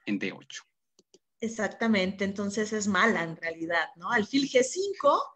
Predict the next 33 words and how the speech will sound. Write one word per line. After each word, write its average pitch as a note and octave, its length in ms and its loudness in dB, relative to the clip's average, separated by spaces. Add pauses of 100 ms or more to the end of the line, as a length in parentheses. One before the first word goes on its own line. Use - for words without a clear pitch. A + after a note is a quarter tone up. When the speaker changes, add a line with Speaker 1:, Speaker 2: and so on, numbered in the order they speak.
(340)
Speaker 2:
fíjate C#4 360 4
que G#3+ 100 0
te G#3 140 4
lo F#3+ 200 4
come E4+ 320 6
la D4+ 160 6
dama E4 440 6 (600)
y G3 140 2
la G3+ 160 4
dama E4 340 6
desde A#3+ 340 6
G E4 160 0 (240)
cinco F4+ 600 2
defiende C4+ 680 4
la A3+ 180 6
casilla B3 720 2 (100)
D G3+ 320 0
ocho C4+ 600 0 (340)
y F#3+ 60 4
además G3 340 4
te G#3+ 100 2
da F#3+ 140 4
jaque. - 420 -6 (540)
Entonces, G3 580 -6
alfil G3+ 400 -4
G A3 100 -2
cinco, C4 760 0 (140)
cuidado, F#3 720 2
<laughs> - 420 -10
esa A#3 220 4
no G#3 160 4
gana. E3 460 0 (540)
Speaker 1:
Sí, - 220 -8